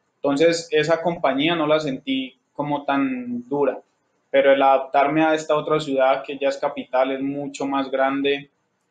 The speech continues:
eh, a, a empezar a andar solo, a levantarme yo a hacer el desayuno, porque mi tía, pues sí, bien me daba vivienda y todo, pero entonces yo tenía que hacerme mi desayuno, tenía ya que empezar a tener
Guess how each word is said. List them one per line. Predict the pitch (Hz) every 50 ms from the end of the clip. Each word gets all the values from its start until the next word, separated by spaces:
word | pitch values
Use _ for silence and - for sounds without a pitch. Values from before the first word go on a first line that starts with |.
| _ _ _ _ _ _ _ _ _ - 127
eh, | 127 131 131 127 127
a, | 127 127 127 127 127 123 123 123 123 123 120 123 123
a | 120 - _ _ - 131
empezar | 131 - 139 135 139 135
a | 135
andar | 135 139 139 139 139
solo, | - - 139 143 143 143 143 143 143 147 143 143 _ _
a | - 139
levantarme | 135 131 131 127 123 123 - - 131 131 135 139 139 139 139 135
yo | 135 135 135
a | 135
hacer | 135 139
el | 135 139 135
desayuno, | 135 139 135 135 127 120 123 131 131 147 156
porque | 151 143 139 - 131
mi | 135 127 123
tía, | _ - 127 127 131 131
pues | - 127 123 -
sí, | - 135 127 123 120 117 _
bien | - 123 123 123 127
me | 131 135
daba | 135 135 131 131 131 131 131 131 135 135 - - _ _ _
vivienda | - 131 127 123 120 123 127 127 135 139
y | 139 139
todo, | - 135 135 151 190 -
pero | 156 147 139
entonces | 135 131 - 131 127
yo | 139 135 -
tenía | 135 135 135 135 131
que | - 135
hacerme | 131 135 131 135 139
mi | 135 135 135 135
desayuno, | 123 - 120 120 - 127 135 143 143 156 156 - _ _ _ _ _ _ _ _ _ _ _ _
tenía | - 127 131 131 131 135 135
ya | 139 139 -
que | -
empezar | 139 139 139 143 139 135 - 135 135 135 135
a | 135 135 139 139 135 139
tener | - 139 131 131 127 127 135 131